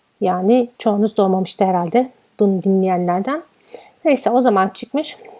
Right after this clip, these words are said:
Comparative Sequence Analysis of the Human and Pufferfish Huntington's, Huntington's Disease Genes. Huntington hastalığı, e, çok,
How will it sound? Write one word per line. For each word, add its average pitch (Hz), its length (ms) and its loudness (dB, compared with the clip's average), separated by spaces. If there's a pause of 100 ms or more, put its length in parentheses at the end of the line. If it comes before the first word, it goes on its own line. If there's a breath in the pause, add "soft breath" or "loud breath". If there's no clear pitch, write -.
(140)
Comparative 240 500 0
Sequence 247 460 -2
Analysis 214 520 0
of - 160 2
the 233 220 -4
Human 226 200 0
and 202 160 -4
Pufferfish - 720 -4 (120)
Huntington's, 233 680 -2 (240)
Huntington's 254 760 0 (540 soft breath)
Disease 226 460 0
Genes. 247 360 -2 (680 loud breath)
Huntington 285 580 0
hastalığı, 240 680 2 (1120)
e, 254 180 4
çok, 277 220 -2